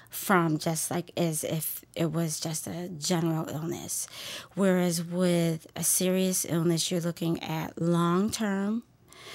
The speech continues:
you're looking at something that will progress over a period of time. Um, so we basically try to provide a support for them to be able to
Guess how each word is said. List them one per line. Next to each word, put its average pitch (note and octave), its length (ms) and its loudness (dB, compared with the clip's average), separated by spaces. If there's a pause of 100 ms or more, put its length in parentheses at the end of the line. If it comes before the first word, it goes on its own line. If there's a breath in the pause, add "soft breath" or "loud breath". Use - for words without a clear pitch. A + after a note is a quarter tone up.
(160 loud breath)
you're F3+ 220 4
looking F3 440 0
at - 240 -4
something F3+ 540 2
that E3+ 220 0
will D#3+ 80 -2
progress E3+ 800 -2
over F3 320 -2
a E3 60 -2
period E3 400 -6
of D#3+ 120 -8
time. E3+ 760 -4 (800 loud breath)
Um, E3+ 500 -2 (100)
so - 260 4
we F#3+ 220 0 (260)
basically A3+ 460 0
try F#3+ 260 -2
to F3+ 80 -4
provide E3 420 -4
a E3 40 -6
support F3+ 800 -4 (380 loud breath)
for F#3+ 260 -2
them E3+ 720 -2
to E3 720 -2 (180)
be F3 300 0
able E3 320 -4
to E3 580 -2